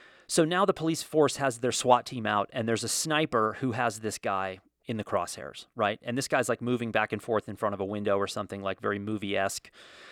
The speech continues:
And the police have him, but they're negotiators there, and they're trying to talk the guy down. And so the police have this area cordoned off, and the P I O, like, the public information officer,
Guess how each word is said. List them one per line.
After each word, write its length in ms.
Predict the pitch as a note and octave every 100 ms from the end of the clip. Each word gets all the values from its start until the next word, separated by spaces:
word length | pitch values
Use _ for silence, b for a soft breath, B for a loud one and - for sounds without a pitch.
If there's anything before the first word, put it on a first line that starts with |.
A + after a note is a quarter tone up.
| B
And 140 | A#2 A#2
the 60 |
police 320 | - C#3 D3 -
have 220 | A#2+ A#2
him, 120 | A#2
but 120 | G#2+
they're 140 | C3 A#2+
negotiators 680 | A#2+ A#2+ - A2 G#2 G2+
there, 180 | A2 G2+
and 100 | G2+
they're 80 | G2
trying 220 | - G#2+
to 60 | G2
talk 240 | G#2 G2
the 80 | G2+
guy 160 | G2
down. 360 | F#2 F#2+ F#2 F#2 _ B B B B B
And 140 | - B2
so 180 | D3 C3
the 100 | C3
police 280 | E3 E3+
have 120 | D#3+ C3
this 120 | B2+
area 200 | B2 A2
cordoned 280 | A#2+ G#2 F#2+
off, 220 | F#2 - b b b
and 140 | C3
the 60 | C3
P 200 | F#3+ F#3+
I 180 | C#3+
O, 180 | C3+ C3 A#2+
like, 160 | A2
the 100 | A2+
public 300 | - C#3 B2
information 440 | A#2 A#2 A2+ - A2+
officer, 420 | G#2+ - A2